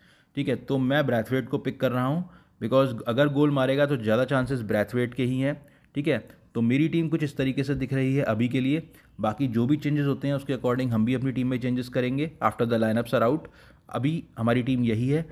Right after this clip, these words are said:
कैप्टन वाइस कैप्टनसी की बात की जाए दोस्तों, तो एक बार ज़रा देख लेते हैं कौन किसके सामने आने वाला है। देखिए, ऑस्कर गिल के सामने होगा विनीशियस जूनियर,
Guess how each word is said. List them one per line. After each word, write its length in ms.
कैप्टन 320
वाइस 200
कैप्टनसी 440
की 100
बात 280
की 100
जाए 160
दोस्तों, 380
तो 200
एक 160
बार 160
ज़रा 400
देख 220
लेते 200
हैं 260
कौन 220
किसके 280
सामने 300
आने 160
वाला 200
है। 80
देखिए, 220
ऑस्कर 400
गिल 120
के 120
सामने 300
होगा 200
विनीशियस 500
जूनियर, 360